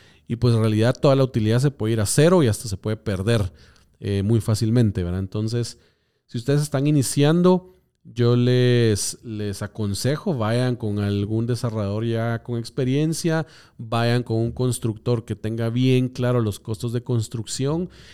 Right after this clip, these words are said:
y ese es el factor que tienen que tener, eh, más afinado para, para saber que,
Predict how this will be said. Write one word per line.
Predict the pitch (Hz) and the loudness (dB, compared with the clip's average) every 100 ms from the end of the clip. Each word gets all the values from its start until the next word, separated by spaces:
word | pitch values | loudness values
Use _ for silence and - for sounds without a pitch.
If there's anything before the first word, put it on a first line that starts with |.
| - _ | -20 _
y | 135 131 | 0 4
ese | 151 147 | 4 2
es | 160 | 0
el | 156 | -2
factor | 131 113 - - 147 175 - | -2 -6 -6 -4 -4 -4 -6
que | 120 | -8
tienen | 113 117 | -6 -6
que | 120 | -6
tener, | 117 120 117 120 120 120 - _ | -6 -6 -2 -2 -2 -6 -14 _
eh, | 113 107 101 | -6 -4 -2
más | 113 131 139 147 | 0 0 0 -2
afinado | - 143 113 120 160 185 - | -2 -2 -2 -2 -2 -4 -6
para, | 120 101 - _ _ _ | -6 -8 -12 _ _ _
para | 104 98 | -6 -6
saber | 95 92 95 104 - | -6 -6 -4 -6 -6
que, | 117 110 95 87 | -2 -2 -2 -6